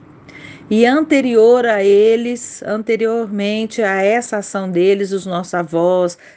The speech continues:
bisavós, tataravós e toda a nossa ancestralidade. A vida veio fluindo através de todos os nossos ancestrais até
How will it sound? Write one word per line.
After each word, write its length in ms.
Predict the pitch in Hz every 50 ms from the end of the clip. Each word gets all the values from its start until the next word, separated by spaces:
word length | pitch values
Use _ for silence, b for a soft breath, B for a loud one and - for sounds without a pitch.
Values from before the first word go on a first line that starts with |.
| B B
bisavós, 760 | 175 190 175 180 165 160 151 156 156 165 170 170 165 170 170
tataravós 920 | - - 175 175 180 170 165 156 147 139 151 156 165 175 175 175 175 175 - b b b b b b b
e 60 | 262
toda 360 | - - 285 302 359 277 247
a 40 | 233
nossa 300 | 208 190 180 - - 180
ancestralidade. 1120 | 170 - - 170 170 - - 165 165 160 160 147 151 151 127 113 - - 151 - - - _ _ _ _ _ _ _ b b b b b b b b b b b b b
A 160 | b - 190
vida 240 | 180 233 240 254 269
veio 260 | 233 269 277 277 262
fluindo 640 | - - - 269 269 269 262 254 262 302 320 285 269
através 560 | 254 - - 202 196 190 202 202 202 214 190
de 80 | 196 196
todos 420 | - - 247 254 269 294 285 247
os 120 | 254 220
nossos 280 | 226 233 214 214 202 180
ancestrais 760 | 208 196 196 - 185 180 180 - - 190 185 190 202 208 196 202
até 480 | 190 196 - 208 208 214 226 - -